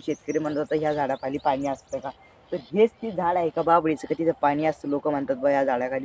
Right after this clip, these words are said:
पाणी आहे, इथं पाणी लागू शकतं का?" त्याच्याबद्दलच आज आम्ही माहिती देणार आहे. आम्हाला सुद्धा बोर घेणं आहे,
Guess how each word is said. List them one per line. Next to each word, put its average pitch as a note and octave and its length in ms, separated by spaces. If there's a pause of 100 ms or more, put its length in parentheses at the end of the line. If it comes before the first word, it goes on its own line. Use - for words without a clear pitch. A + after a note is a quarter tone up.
पाणी C#3 240
आहे, C#3 200 (400)
इथं C#3 200
पाणी C3 260
लागू C3 180
शकतं - 340 (160)
का?" C3+ 180 (140)
त्याच्याबद्दलच F#3+ 600
आज F#3+ 160
आम्ही F#3+ 200
माहिती F3 280
देणार D#3 180
आहे. D3+ 100
आम्हाला D#3+ 300
सुद्धा F#3 280
बोर F#3 180
घेणं E3+ 220
आहे, D#3+ 140